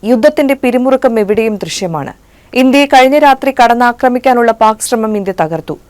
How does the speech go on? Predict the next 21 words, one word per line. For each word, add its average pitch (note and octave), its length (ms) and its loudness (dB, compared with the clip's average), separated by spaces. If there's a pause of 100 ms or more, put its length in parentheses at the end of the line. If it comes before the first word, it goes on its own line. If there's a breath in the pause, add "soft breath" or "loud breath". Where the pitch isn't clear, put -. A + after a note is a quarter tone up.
(500 soft breath)
എഫ് C4+ 200 0
സിക്സ്റ്റീൻ D4+ 480 -4
അടക്കം C4+ 280 0 (320)
മൂന്ന് C4+ 300 4
വിമാനങ്ങളും A3+ 540 0 (200)
അമ്പതിലേറെ B3 540 2 (100)
പാക് A3 300 0
ഡ്രോണുകളും A3 560 0
വെടിവെച്ചിട്ട A3 480 -2 (120)
ഇന്ത്യ F#3+ 200 -2 (540 soft breath)
റാവൽപിണ്ടി, B3+ 560 2 (260)
തലസ്ഥാനമായ A3+ 840 0
ഇസ്ലാമാബാദ് G#3+ 640 0
അടക്കം F#3 260 -2 (380 soft breath)
പാക് B3+ 320 4
നഗരങ്ങളിൽ G#3+ 500 0
വ്യോമാക്രമണം G3+ 640 -2
നടത്തി. - 260 -12 (960)
നിയന്ത്രണ E4 420 -12 (100)
രേഖയിൽ C#4 340 -14 (120)
പാകിസ്ഥാന്റെ A#3+ 580 -14